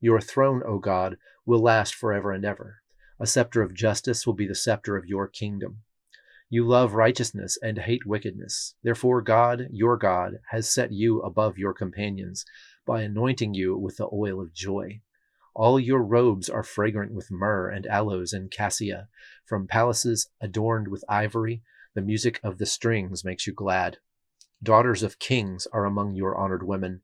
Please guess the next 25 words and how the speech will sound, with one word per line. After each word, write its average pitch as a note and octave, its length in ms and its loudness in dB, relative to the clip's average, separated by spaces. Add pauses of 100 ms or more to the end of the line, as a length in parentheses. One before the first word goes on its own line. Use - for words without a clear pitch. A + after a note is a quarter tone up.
(320)
At A2 140 -4
your G#2 160 2
right A2 300 4
hand F#2+ 440 -4
is F#2+ 200 -4
the G2+ 100 0
royal G#2 380 2
bride F#2+ 480 2
in G2 220 -6
gold F#2+ 360 -2
of F2 80 -10
Ophir. F#2+ 600 -6 (600)
Listen, C3 380 2
daughter, B2 380 6
and G2 340 -6
pay A2+ 400 0
careful G#2+ 400 -2
attention. F#2+ 600 -10 (360)
Forget A#2+ 380 2
your A#2 140 2
people A2 360 0
and G2+ 180 -4
your F#2+ 120 -2
father's F#2+ 420 0
house. F#2+ 400 -6